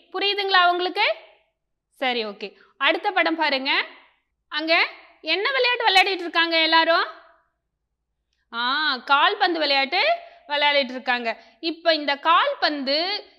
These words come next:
எந்த சிறுவனுக்கு பக்கத்துல இருக்கு? ஆ, இந்த பையனுக்கு பக்கத்துல தானே கால்பந்து இருக்கு. அப்போ அந்த பையனுடைய சட்டைக்கு மட்டும் நம்ம கலர் அடிக்கலாமா? ஆ, ஓகே. அப்போ அந்த கால்பந்து எந்த சிறுவனுக்கு அருகில இருக்குதோ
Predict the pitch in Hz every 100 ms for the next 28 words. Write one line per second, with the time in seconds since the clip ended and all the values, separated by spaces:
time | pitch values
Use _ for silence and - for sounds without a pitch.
0 | _ 247 339 508 605 622 403 403 370 339
1 | 320 494 - 339 330 440 427 392 381 339
2 | 349 339 349 349 359 359 359 _ _ _
3 | _ _ 233 247 277 311 311 277 247 -
4 | - - 277 277 277 262 277 381 381 370
5 | 330 320 320 311 330 453 453 392 415 381
6 | 359 339 320 285 233 - - - 247 -
7 | 277 220 220 262 349 349 269 320 392 359
8 | 339 330 285 277 302 302 294 381 370 330
9 | 302 311 359 359 349 339 339 415 - -
10 | _ _ _ _ _ 240 247 254 240 226
11 | 262 254 240 196 - - 247 - 415 622
12 | - - 247 247 262 302 381 403 330 320
13 | 392 370 320 370 427 392 339 311 294 285
14 | 277 330 359 302 285 269 302